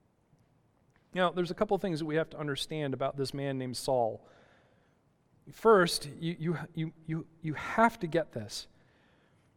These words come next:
He was a Jew from another part of the Roman Empire. He is not from Jerusalem.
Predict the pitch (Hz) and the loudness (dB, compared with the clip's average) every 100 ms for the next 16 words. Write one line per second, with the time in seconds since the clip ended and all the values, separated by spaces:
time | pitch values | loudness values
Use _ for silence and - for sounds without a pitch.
0 | _ - 208 202 185 170 139 135 185 233 | _ -4 0 4 4 2 0 0 4 6
1 | 202 175 180 156 156 165 196 208 196 - | 6 4 2 2 6 8 10 8 6 4
2 | 175 160 151 151 151 143 139 - 117 127 | 4 4 0 2 2 2 2 0 -4 -4
3 | - - _ - 175 156 151 160 185 214 | -12 -20 _ 0 2 4 2 4 6 4
4 | - 190 160 165 170 - 117 120 | 2 -2 0 2 2 0 -6 -8